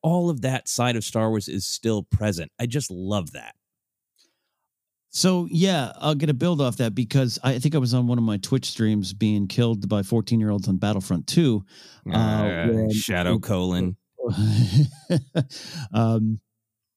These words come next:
Speaker 2: and someone was asking about the book in the chat, and I just said, "You know, I really like it." Uh, it, it reminds me, though, when Star Wars stays dark, like, it gets in that dark, uh, like, it's a Nolan Star Wars, right? And, and that's not
Speaker 1: <laughs>
Speaker 2: necessarily the Star Wars I gravitate to. And,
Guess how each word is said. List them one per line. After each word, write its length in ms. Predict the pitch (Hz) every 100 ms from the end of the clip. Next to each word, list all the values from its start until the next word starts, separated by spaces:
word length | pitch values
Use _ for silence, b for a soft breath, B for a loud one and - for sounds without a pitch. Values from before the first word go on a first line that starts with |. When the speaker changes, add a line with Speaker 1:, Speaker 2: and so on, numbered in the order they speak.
| _ -
Speaker 2:
and 120 | 127
someone 220 | 117 147 123
was 120 | 113
asking 280 | 117 - 113
about 180 | 101
the 60 | 95
book 240 | 101 120
in 60 | 110
the 60 | 95
chat, 300 | - 185 -
and 80 |
I 40 | 110
just 180 | 113 -
said, 140 | 104
"You 100 | 120
know, 60 | 113
I 40 |
really 240 | 110 151
like 200 | 127 202 -
it." 120 | - B B _
Uh, 160 | 123 123
it, 160 | 139 120
it 60 |
reminds 460 | 135 135 135 170 143
me, 120 | 143
though, 180 | 123 120
when 160 | 117 107
Star 380 | - 123 120
Wars 420 | 117 113 110 101 -
stays 580 | - - 110 110 101 90
dark, 440 | 110 101 76 -
like, 160 | 90 85
it 160 | 82
gets 220 | 95 101
in 80 | 104
that 200 | 98 82
dark, 380 | - 101 95 -
uh, 360 | 95 90 87 85
like, 180 | 90 90
it's 140 | 90
a 40 | 90
Nolan 560 | 95 98 98 95 90
Star 280 | 85 - 85
Wars, 360 | 85 82 78 78
right? 240 | 92 98
And, 140 | 95 92
and 140 | 143
that's 200 | 123 110 -
not 140 | 113
Speaker 1:
<laughs> 0 |
Speaker 2:
necessarily 520 | 117 - _ 110 104
the 60 | 98
Star 180 | - 104
Wars 220 | 95 90
I 60 | 95
gravitate 520 | 98 104 - 90 85
to. 200 | - 85
And, 140 | 82